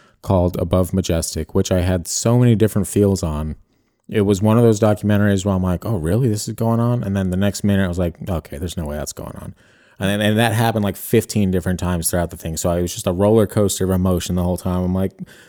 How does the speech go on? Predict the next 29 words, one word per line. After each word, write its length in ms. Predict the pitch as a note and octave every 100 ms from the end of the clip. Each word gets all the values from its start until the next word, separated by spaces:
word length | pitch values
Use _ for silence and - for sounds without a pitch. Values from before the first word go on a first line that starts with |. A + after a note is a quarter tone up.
| _
"I 80 | A2
believe 320 | B2 D3 A#2
this. 280 | F#2+ D2+ -
I 80 | F2+
don't 180 | G#2 F2+
believe 200 | E2 D#2
this. 240 | D2 -
I 60 | G2+
believe 240 | B2 A2
this," 260 | E2+ D2+ -
you 80 | E2+
know? 100 | F2 - _ _ -
Um, 380 | F2 E2 D#2 - _ _ _ _ _ - G2
but 280 | G#2+ A2
one 180 | G#2+ B2
of 40 | B2
the 80 | A2+
interesting 540 | A#2 A#2+ A2+ - G#2
theories 640 | - G2+ F#2 E2 D2+ C#2+ - _ _ -
was 240 | F#2 -
that, 420 | F#2+ F2 E2+ - _ -
uh, 600 | F#2 D#2 - - E2+ - -
I 60 |
think 420 | G2+ G#2 F#2 - _ _
it 140 | - G2
was 280 | F#2+ E2+
the 140 | - F2
late 460 | F2 F2+ F#2 - - _ _ _ _ _ _
thirties 760 | - - G#2 A#2+ C3+ C3+ -